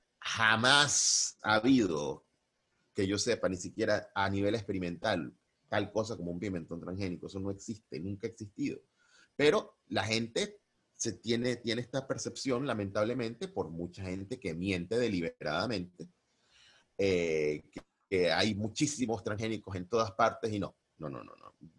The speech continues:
Las variedades transgénicas son muy pocas a nivel comercial.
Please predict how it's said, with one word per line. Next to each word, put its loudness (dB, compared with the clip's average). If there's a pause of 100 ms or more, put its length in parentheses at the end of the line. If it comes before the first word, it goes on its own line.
(280)
Las 6
variedades 2
transgénicas -4
son -4 (200)
muy -2
pocas -2
a -6
nivel -2
comercial. -8